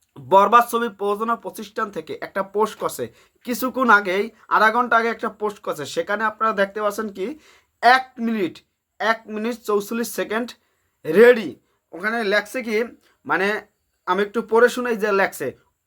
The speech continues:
ওনারা যা লেখছে সেটা আপনাদের একটু পড়ে শোনাই, তারপর আমরা আসছি। লেখছে এক মিনিট, এক মিনিট, এ, চৌ-, চৌচল্লিশ সেকেন্ড এর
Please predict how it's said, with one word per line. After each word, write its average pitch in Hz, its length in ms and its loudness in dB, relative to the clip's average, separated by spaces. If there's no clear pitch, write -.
ওনারা 214 220 0
যা 240 100 2
লেখছে 214 440 2
সেটা 214 280 -2
আপনাদের 202 380 -2
একটু 233 300 -8
পড়ে 208 220 2
শোনাই, 147 380 0
তারপর 190 240 4
আমরা 196 240 2
আসছি। 135 420 -4
লেখছে 202 360 0
এক 214 340 0
মিনিট, 240 340 -6
এক 190 260 -2
মিনিট, 226 280 -6
এ, 170 280 -2
চৌ-, 196 320 -4
চৌচল্লিশ 214 480 -2
সেকেন্ড 202 300 -6
এর 190 120 0